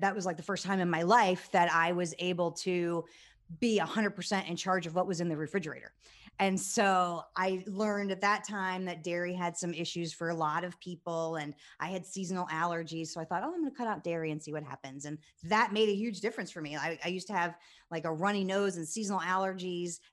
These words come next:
every year, and they were bad. And the, from the time I stopped dairy, I never have had an allergy ever again. It was amazing. So I did, dairy did sneak back in over the years and, you know, that kind of thing. But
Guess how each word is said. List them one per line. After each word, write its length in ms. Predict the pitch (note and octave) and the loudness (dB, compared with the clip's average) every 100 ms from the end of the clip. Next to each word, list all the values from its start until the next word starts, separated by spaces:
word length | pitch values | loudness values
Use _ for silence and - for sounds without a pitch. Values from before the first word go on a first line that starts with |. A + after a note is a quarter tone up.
| _ G#3+ | _ 0
every 340 | G#3+ F#3 G3 | 0 2 0
year, 360 | F3+ A#3+ A#3 E3 | 0 2 2 2
and 120 | A#3 | 2
they 60 | |
were 140 | E4 E3+ | 2 0
bad. 480 | D#3+ F#3+ E3+ C3 C#3+ - _ _ - | 2 2 0 -4 -12 -20 _ _ -2
And 360 | G3 F#3 F3 F#3 | 0 0 -4 -6
the, 160 | E3+ | -10
from 320 | D#3+ G#3+ F#3+ F3 | -2 0 0 -2
the 60 | |
time 280 | E3+ G3+ A3 | -6 -4 -2
I 120 | F#3+ | -4
stopped 340 | G3 G3+ F3+ E3 | 0 0 0 0
dairy, 320 | F#3 A#3 G#3+ | 0 0 -2
I 80 | F3 | -2
never 360 | F3+ F#3+ F#3+ F#3+ | 0 0 0 -2
have 160 | F3+ | -6
had 220 | E3 F3+ F3 | -6 -6 -6
an 60 | |
allergy 420 | E3+ E3+ E3 E3 D#3 | -4 -4 -6 -6 -6
ever 260 | D#3 D3+ | -6 -6
again. 420 | D3+ G#3+ F3+ D3+ F#3+ | -8 -10 -8 -10 -10
It 80 | |
was 100 | F3 | -10
amazing. 440 | F3 F#3 G3 C#3 D3 - - - | -8 -8 -8 -12 -14 -18 -20 -14
So 500 | - F#3 E3+ E3 D#3+ | 0 4 4 2 2
I 100 | F3+ | 0
did, 340 | G3 A3+ - - F#3+ F3+ - | 6 4 4 -12 -18 -16 2
dairy 240 | A3 G3+ | 4 4
did 200 | G3 F#3 | 0 -2
sneak 340 | - G3+ F#3+ | -4 -4 -2
back 260 | F#3+ F3 F3 | 0 0 0
in 280 | F3 E3 E3+ | -2 0 -2
over 200 | E3 E3+ | -2 -2
the 100 | F3 | -4
years 520 | D3+ D3 D3+ D3+ D3+ | -4 -2 -2 -2 -4
and, 240 | D#3+ D#3+ | -4 -4
you 100 | E3 | -6
know, 60 | D3+ | -4
that 200 | C#3+ C#3+ | -4 -6
kind 140 | D#3+ | -8
of 100 | D3+ | -8
thing. 200 | D3 C#3+ | -8 -6
But 180 | D3+ C#3+ | -4 -6